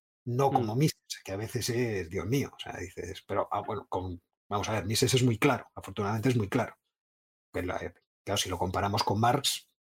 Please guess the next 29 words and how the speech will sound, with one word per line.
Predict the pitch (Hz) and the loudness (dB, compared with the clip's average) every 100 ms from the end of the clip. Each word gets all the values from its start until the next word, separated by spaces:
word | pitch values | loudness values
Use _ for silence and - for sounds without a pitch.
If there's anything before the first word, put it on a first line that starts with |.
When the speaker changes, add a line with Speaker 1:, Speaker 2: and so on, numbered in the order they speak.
| _ | _
Speaker 1:
Marx | 127 120 - | 2 4 6
es | 123 | 6
la | 123 | 6
cosa | 123 120 | 4 4
más | 120 120 | 4 4
coñazo | - 123 131 135 - 127 | 4 4 6 4 2 2
que | 123 | 2
existe | 113 - 127 - 131 | 2 4 4 4 4
en | 131 | 6
la | 120 | 4
historia | - 123 127 | 4 6 8
de | |
la | 127 | 8
humanidad | 127 131 127 135 | 8 6 6 6
con | 147 | 4
Hegel, | - 127 131 135 | 6 6 6 6
que | 139 | 6
era | 139 | 4
su | 123 | 4
padre | 117 113 107 | 2 0 -2
putativo. | 110 92 165 165 - _ _ _ _ _ _ _ _ _ | -4 2 4 4 0 _ _ _ _ _ _ _ _ _
Entonces, | 135 143 135 - | 4 6 4 4
por | 135 | 6
eso | 147 170 | 8 8
nos | 160 | 8
gusta | 131 135 - | 8 6 2
especialmente, | 110 120 - 113 110 104 101 | -4 -4 -6 -4 -4 -6 -6
creo | 98 | -4
yo, | 92 | -4